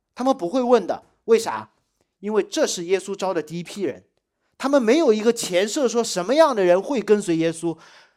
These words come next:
马太记载了这段，就告诉我们说什么样的人应该来跟随我。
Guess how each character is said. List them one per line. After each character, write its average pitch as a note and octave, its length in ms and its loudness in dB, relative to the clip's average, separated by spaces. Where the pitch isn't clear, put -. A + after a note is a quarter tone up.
马 G3 180 0
太 B3+ 160 4
记 E4 380 -2
载 E3+ 160 2
了 F#3+ 100 2
这 A#3 140 -4
段， G3 220 2
就 C#4+ 160 -2
告 C#4+ 200 6
诉 A#3 140 -2
我 F#3 80 4
们 E3+ 100 -2
说 G#3 160 -2
什 F#3 260 -2
么 G#3+ 100 2
样 C4+ 140 4
的 G3 80 0
人 F3 220 0
应 G3+ 100 -4
该 G3+ 120 2
来 E3+ 100 4
跟 F#3 180 -6
随 E3 140 -4
我。 C3 260 -8